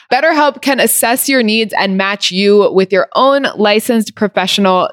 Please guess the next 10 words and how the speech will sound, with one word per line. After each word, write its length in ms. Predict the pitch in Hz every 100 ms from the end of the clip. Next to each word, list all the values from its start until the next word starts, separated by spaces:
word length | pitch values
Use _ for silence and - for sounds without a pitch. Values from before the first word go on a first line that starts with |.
| -
therapist, 420 | 180 175 175 170
and 140 | - 185
you 80 | 180
can 160 | 190
start 340 | 180 208 247 -
communicating 640 | 277 285 277 247 220 208
in 160 | 196 -
under 400 | 196 202 208 202 -
twenty-four 460 | - 185 196 185
hours. 540 | 220 - - - -